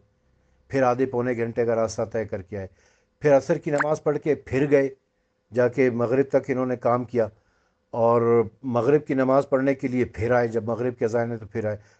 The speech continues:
मगरिब की, आ, नमाज पढ़ के अभी ये घर गए थे कि इशा की अजान हो गई, खाना वाना खाया और इशा की अजान हो गई, फिर मस्जिद आए। तो ये जो आना जाना था, गर्मी में शिद्दत थी,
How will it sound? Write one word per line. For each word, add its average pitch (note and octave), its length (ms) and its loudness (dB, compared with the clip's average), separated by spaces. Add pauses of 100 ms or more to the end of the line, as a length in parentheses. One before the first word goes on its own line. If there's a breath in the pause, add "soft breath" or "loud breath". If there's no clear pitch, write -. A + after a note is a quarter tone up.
(140 soft breath)
मगरिब C3+ 360 0
की, F3 140 -6
आ, B2+ 260 0
नमाज C3 380 0
पढ़ E3 240 0
के F3+ 140 0
अभी D#3+ 240 2
ये D3 80 0
घर B2 300 2
गए A#3 200 6
थे D3+ 180 0
कि - 640 -10
इशा - 340 -2
की C3 160 0
अजान C3 280 4
हो B2+ 80 0
गई, C3 100 0
खाना B2+ 320 0
वाना C#3 240 2
खाया C#3+ 300 4
और F#2+ 300 -8
इशा B2 220 -2
की B2+ 160 -2
अजान B2 260 2
हो A2+ 100 -2
गई, A#2 120 -4 (380 soft breath)
फिर C3+ 160 0
मस्जिद C3+ 380 2
आए। A2+ 120 2 (1300)
तो E3 40 -2
ये F#3 240 -2
जो A3 260 -4
आना F3 400 2
जाना C#3+ 380 2
था, D3 360 2
गर्मी B2+ 420 0
में C3 640 2
शिद्दत B2+ 500 0
थी, C3 260 0